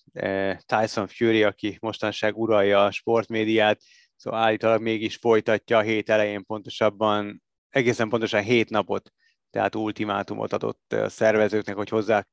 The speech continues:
tető alá az Anthony Joshua-t másodszor is legyőző ukrán Usyk elleni csúcsmeccset. A, állítólag ezen a héten lesz, ö, döntés ezzel kapcsolatban.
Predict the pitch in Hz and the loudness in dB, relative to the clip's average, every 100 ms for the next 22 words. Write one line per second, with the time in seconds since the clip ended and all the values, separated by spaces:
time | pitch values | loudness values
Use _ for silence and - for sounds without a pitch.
0 | _ 110 104 110 101 104 101 101 107 101 | _ -2 0 0 2 2 2 0 -4 -6
1 | 101 104 98 104 - 107 98 101 110 110 | -8 -8 -4 -4 -4 -2 -2 -2 -2 -2
2 | 101 107 - 107 104 101 104 101 101 98 | -2 -6 -6 -6 -6 -4 -4 -2 -4 -6
3 | 98 107 101 _ 120 - 95 98 101 101 | -4 -4 -4 _ -12 -12 -8 -6 -6 -8
4 | 104 _ _ _ - 120 113 113 107 - | -10 _ _ _ -8 -6 -4 -2 -4 2
5 | 117 127 - _ _ _ - 113 113 - | 2 2 -2 _ _ _ -2 2 2 2
6 | - 165 - 117 120 113 107 104 104 101 | -2 -2 0 2 2 2 0 -2 -4 -2
7 | 104 104 - - 107 104 95 98 113 110 | -2 -2 -4 -2 0 2 0 -4 -4 -4
8 | 98 101 110 107 104 104 107 - 110 107 | -4 -4 -2 0 0 2 0 2 0 2
9 | 107 117 123 | 2 0 0